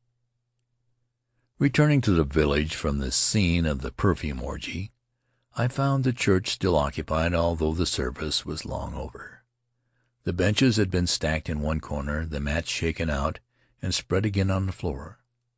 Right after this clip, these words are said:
where fifteen or twenty people were reclining at ease or sitting native fashion, some of them talking, some sleeping, some engaged in light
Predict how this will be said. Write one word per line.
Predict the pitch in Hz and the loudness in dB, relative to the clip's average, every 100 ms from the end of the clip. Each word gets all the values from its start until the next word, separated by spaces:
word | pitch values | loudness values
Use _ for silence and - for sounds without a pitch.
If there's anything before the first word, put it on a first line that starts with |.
| _ _ _ _ _ _ | _ _ _ _ _ _
where | - 92 | -2 -2
fifteen | - 95 - 95 92 107 | 0 -4 0 2 2 2
or | 95 | 0
twenty | 73 - 82 85 | -4 -2 -2 0
people | 76 76 82 87 | -2 -2 0 0
were | 82 82 | 0 -2
reclining | 104 - 82 78 87 101 | -2 -2 -2 0 0 0
at | 92 | 0
ease | 85 87 95 - | 2 0 -2 -4
or | 98 117 | -4 -2
sitting | - 143 143 117 | -2 0 0 2
native | 87 69 - | 0 0 -4
fashion, | 67 65 - - _ _ _ _ _ _ _ _ _ | -6 -6 -10 -14 _ _ _ _ _ _ _ _ _
some | - 107 104 | 2 2 4
of | |
them | 107 101 | 0 0
talking, | 82 80 80 87 85 | 0 0 0 -2 -2
some | - 80 | -2 -2
sleeping, | 80 - 76 73 73 76 78 | -2 -2 -4 -2 -2 -4 -4
some | - 104 | -4 -2
engaged | 101 78 78 80 78 - | -2 0 2 2 0 -4
in | 80 82 78 | -4 -2 -2
light | 73 | -4